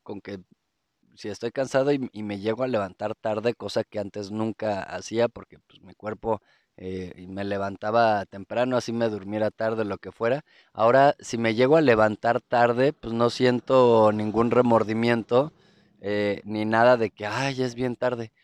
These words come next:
porque al final de cuentas yo entro a trabajar tarde y, este, mm, y digo, "Bueno, pues, mi cuerpo lo requería", ¿no? Entonces, el, el, el tema de dejar de ser, eh, miserable con uno mismo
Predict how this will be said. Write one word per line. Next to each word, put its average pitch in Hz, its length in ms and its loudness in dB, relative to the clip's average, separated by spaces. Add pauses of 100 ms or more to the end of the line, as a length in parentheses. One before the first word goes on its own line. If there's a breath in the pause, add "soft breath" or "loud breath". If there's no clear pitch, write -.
(140)
porque 107 220 -8
al 110 60 -4
final 127 240 0
de 135 100 2
cuentas 127 340 -4
yo 117 80 0
entro 120 200 -4
a - 40 -6
trabajar 98 460 -12
tarde 104 440 -8 (540)
y, 107 180 -6
este, 101 800 -6
mm, 101 420 -6 (880)
y 110 120 -6
digo, 113 240 2
"Bueno, 139 220 -2
pues, 95 160 -12
mi 107 120 -6
cuerpo 120 320 -4
lo 117 160 0
requería", 101 560 -8
¿no? 98 120 -12
Entonces, 113 500 -10 (420 soft breath)
el, 104 220 -8
el, 107 240 -8
el 110 160 -12
tema 143 260 -12
de 131 160 -8
dejar 110 340 -12
de 113 140 -4
ser, 110 680 -2
eh, 82 340 -16
miserable 98 600 -8
con 85 180 -18
uno 95 180 -14
mismo 104 420 -12